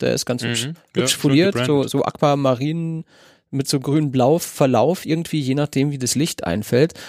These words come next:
Speaker 1: Und da haben natürlich die Herren und oder Damen DesignerInnen sich Sachen gedacht dabei, ne? Ich finde es immer sehr spannend, wenn diese Designer darüber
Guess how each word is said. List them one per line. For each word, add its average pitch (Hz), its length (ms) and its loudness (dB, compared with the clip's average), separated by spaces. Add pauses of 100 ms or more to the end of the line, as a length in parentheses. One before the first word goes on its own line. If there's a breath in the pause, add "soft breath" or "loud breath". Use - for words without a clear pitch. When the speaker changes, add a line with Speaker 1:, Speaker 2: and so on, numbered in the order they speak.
(140 loud breath)
Speaker 1:
Und 117 100 -6
da 110 100 6
haben 131 140 4
natürlich 143 600 0
die 127 180 2
Herren 131 240 2
und 131 160 0
oder 123 160 2
Damen 120 320 2
DesignerInnen 135 1300 0 (420 soft breath)
sich 127 280 -2
Sachen 170 260 2
gedacht - 380 0
dabei, 98 280 -2
ne? 104 240 -2 (320 loud breath)
Ich - 160 -2
finde 190 180 0
es 147 120 -4
immer 131 180 0
sehr 123 120 0
spannend, 143 340 -4
wenn 107 200 -2 (580 soft breath)
diese 120 240 2
Designer 117 460 2
darüber 113 460 0